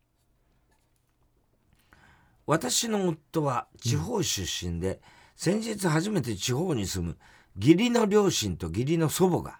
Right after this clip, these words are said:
Speaker 2: うん。
Speaker 1: 私たち夫婦の家、東京に遊びに来ることになりました。
Speaker 2: はい。
Speaker 1: 当日、夫の携帯へ近くに到着したという連絡が入ったので、
Speaker 2: うん。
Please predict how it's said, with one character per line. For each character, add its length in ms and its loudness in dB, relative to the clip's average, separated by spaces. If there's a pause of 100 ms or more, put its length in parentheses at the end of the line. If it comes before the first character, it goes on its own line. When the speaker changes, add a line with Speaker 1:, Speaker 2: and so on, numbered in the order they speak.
Speaker 2:
う 60 -2
ん。 180 -2 (300)
Speaker 1:
私 280 -2
た 140 -2
ち 140 -4
夫 220 -2
婦 140 -6
の 220 -2 (840)
家、 320 4 (440)
東 200 0
京 320 0 (280)
に 280 -2
遊 240 -4
び 100 -2
に 100 -2
来 100 -4
る 80 -6
こ 80 -6
と 140 -6
に 80 -8
な 80 -10
り 80 -16
ま 100 -16
し 120 -18
た。 80 0
Speaker 2:
は 80 0
い。 100 -8 (1120)
Speaker 1:
当 160 8
日、 260 0 (160)
夫 300 2
の 120 2
携 280 4
帯 240 6
へ 340 4
近 240 -6
く 100 -2
に 100 0
到 220 0
着 240 -6
し 100 -6
た 120 -6
と 120 -8
い 100 -2
う 40 -4
連 180 -2
絡 180 -6
が 60 -4
入 100 -4
っ 40 -10
た 160 -10
の 120 -10
で、 140 -4
Speaker 2:
う 60 0
ん。 200 0